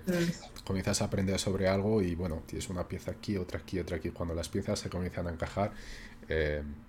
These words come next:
Speaker 2: es muy satisfactorio.
Speaker 1: Sí, así es.
Speaker 2: Bueno, pues nada, Belén, genial. Eh, antes de, de despedirnos nuevamente,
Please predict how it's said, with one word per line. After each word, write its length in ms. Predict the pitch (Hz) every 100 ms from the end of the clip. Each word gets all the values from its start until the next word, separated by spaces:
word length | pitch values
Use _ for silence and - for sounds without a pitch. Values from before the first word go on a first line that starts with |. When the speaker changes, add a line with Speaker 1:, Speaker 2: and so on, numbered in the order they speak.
| -
Speaker 2:
es 420 | 85 82 80 - -
muy 120 | 90
satisfactorio. 640 | 92 87 90 85 90 78 - - - - - - - - - - - -
Speaker 1:
Sí, 200 | 180 170 - - - - - -
así 300 | 170 - 170
es. 180 | 160 - - - - - - - -
Speaker 2:
Bueno, 240 | 131 139 113
pues 80 | 117
nada, 200 | 135 110
Belén, 300 | 104 123 110 -
genial. 420 | - 120 127 123 127
Eh, 440 | 120 113 117 113 110 107 104 95 - - -
antes 260 | 123 127 135
de, 220 | 127 123
de 100 | 117
despedirnos 720 | 113 - 110 120 131 131 131
nuevamente, 680 | 131 117 104 107 110 127 127